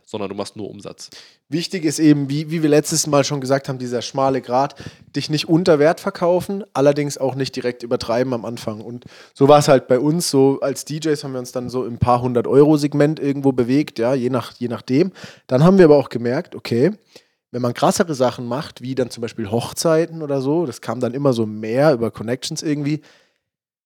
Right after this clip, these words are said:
Speaker 2: da kann man schon mehr verlangen, weil da uns auch einfach Leute erzählt haben, „Hey, es war,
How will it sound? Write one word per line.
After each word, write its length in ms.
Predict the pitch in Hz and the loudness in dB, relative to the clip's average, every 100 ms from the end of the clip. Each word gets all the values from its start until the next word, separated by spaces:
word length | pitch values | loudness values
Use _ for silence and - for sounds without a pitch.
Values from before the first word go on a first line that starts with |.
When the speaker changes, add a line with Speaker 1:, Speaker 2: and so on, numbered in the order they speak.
| _ _ | _ _
Speaker 2:
da 120 | 104 | -12
kann 260 | - 110 107 | -8 -6 -4
man 160 | 135 | -6
schon 300 | 165 196 240 | 0 0 2
mehr 240 | 233 190 147 | 2 2 2
verlangen, 500 | 135 113 95 101 101 | 0 -4 -6 -10 -8
weil 240 | 120 135 | -4 -2
da 180 | 139 139 | 0 0
uns 240 | 143 139 | -2 -6
auch 160 | - 135 | -4 0
einfach 280 | 147 156 139 | 0 0 4
Leute 260 | 135 160 | 4 6
erzählt 360 | 147 131 151 165 | 4 4 0 2
haben, 120 | 147 | 0
„Hey, 240 | 139 151 | 0 -2
es 380 | 170 - 135 - | -4 -8 -10 -4
war, 520 | 127 127 127 127 117 | -2 0 0 -2 -4